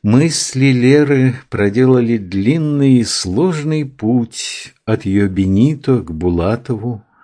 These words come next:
о котором с такой острой неприязнью отзывается Бенито.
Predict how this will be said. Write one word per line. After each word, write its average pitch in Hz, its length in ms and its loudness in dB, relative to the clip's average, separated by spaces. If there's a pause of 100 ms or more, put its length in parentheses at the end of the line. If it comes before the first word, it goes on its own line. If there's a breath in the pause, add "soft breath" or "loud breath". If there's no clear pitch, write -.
(200 soft breath)
о 92 140 -8
котором 98 420 -2
с - 80 -8
такой 98 480 -2 (100)
острой 117 540 0
неприязнью 107 920 2
отзывается 104 880 0
Бенито. 101 720 -2